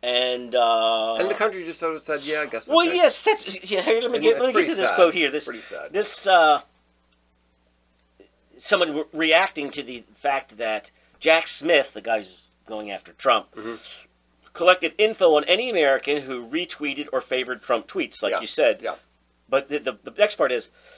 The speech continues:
Speaker 1: "This is such a dystopic nightmare,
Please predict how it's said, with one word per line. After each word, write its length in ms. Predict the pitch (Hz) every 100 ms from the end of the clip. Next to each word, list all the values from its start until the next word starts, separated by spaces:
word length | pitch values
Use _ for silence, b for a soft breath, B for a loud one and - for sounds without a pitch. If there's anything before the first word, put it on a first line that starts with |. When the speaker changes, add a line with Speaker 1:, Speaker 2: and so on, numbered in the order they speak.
| b b _ _
Speaker 1:
"This 180 | 247 -
is 80 | 202
such 340 | - - 285
a 60 | 285
dystopic 840 | 190 185 - 208 247 262 240 - _ _ _ _ _ _ _ _ _ _ _
nightmare, 760 | 139 170 220 120 107 87 85 90